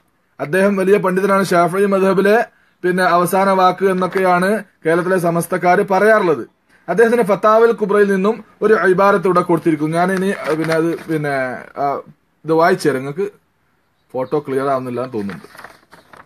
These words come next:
അപ്പൊ ഇതിൽ എന്താ പറയുന്നതെന്നറിയാവോ? ഈ ഫത്താ-, ഫത്താവൽ കുബ്രയിലെ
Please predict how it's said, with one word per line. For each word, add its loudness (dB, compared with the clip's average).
അപ്പൊ 2
ഇതിൽ 2
എന്താ 4
പറയുന്നതെന്നറിയാവോ? 2
ഈ -2
ഫത്താ-, 2
ഫത്താവൽ 2
കുബ്രയിലെ 0